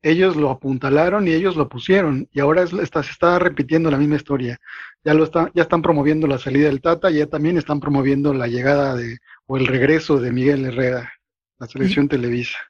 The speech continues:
Speaker 2: y esa vez llegó como director deportivo Peláez, que también estaba en el América, ¿no? Entonces,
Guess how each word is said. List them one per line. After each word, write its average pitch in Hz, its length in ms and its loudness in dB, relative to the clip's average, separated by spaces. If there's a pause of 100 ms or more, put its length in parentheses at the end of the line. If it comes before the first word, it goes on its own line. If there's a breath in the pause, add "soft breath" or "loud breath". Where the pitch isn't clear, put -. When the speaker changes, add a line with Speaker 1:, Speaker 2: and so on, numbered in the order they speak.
Speaker 2:
y 180 200 0
esa 190 240 0
vez 208 200 0
llegó 202 340 0
como 190 360 0
director 156 500 -2
deportivo 180 720 -2
Peláez, 165 640 -2
que 147 200 -4
también 151 680 -2
estaba 180 680 -2 (420)
en 175 400 0
el 151 440 -2
América, 165 560 -2
¿no? 175 120 -4
Entonces, 247 640 -2